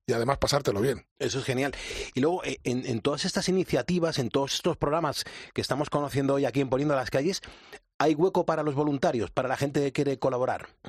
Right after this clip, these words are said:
Speaker 1: Eso, eso es básico, ¿no? Eh, los voluntarios. Yo creo que hay muchas iniciativas que gracias a los voluntarios son posibles.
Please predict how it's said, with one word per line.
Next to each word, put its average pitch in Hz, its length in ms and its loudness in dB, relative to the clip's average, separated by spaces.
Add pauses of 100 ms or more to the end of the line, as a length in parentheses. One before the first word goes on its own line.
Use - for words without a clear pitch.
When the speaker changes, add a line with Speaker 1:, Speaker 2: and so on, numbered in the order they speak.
(140)
Speaker 1:
Eso, - 200 -6
eso - 200 0
es 127 120 -6
básico, 120 400 -2
¿no? 143 120 -4 (300)
Eh, - 40 -14 (460)
los 123 160 0
voluntarios. 120 580 0
Yo 131 80 2
creo 165 140 4
que 170 80 4
hay 160 40 4
muchas 165 380 2 (360)
iniciativas 151 640 2
que 143 100 2
gracias 139 300 2
a 151 40 4
los 147 120 2
voluntarios 139 460 2
son 135 140 0
posibles. 175 520 2